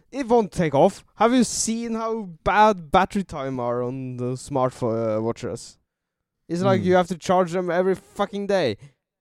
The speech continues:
Speaker 2: Mm. But people still use it. It's just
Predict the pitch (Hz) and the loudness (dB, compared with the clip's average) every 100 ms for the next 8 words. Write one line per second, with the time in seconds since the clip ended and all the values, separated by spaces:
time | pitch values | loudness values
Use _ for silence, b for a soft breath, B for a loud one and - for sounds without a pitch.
0 | _ _ _ - 104 101 101 _ _ _ | _ _ _ -12 -8 -8 -10 _ _ _
1 | _ _ _ _ _ _ _ _ _ _ | _ _ _ _ _ _ _ _ _ _
2 | _ _ _ _ _ _ _ _ _ - | _ _ _ _ _ _ _ _ _ -6
3 | 110 104 - - 113 107 113 113 - - | -6 -6 -10 -6 -6 -2 -2 -2 -4 -4
4 | 123 127 135 165 120 151 - - 95 - | -2 0 0 0 -2 -6 -6 -10 -10 -10
5 | - - - 101 95 - | -18 -18 -8 -6 -8 -12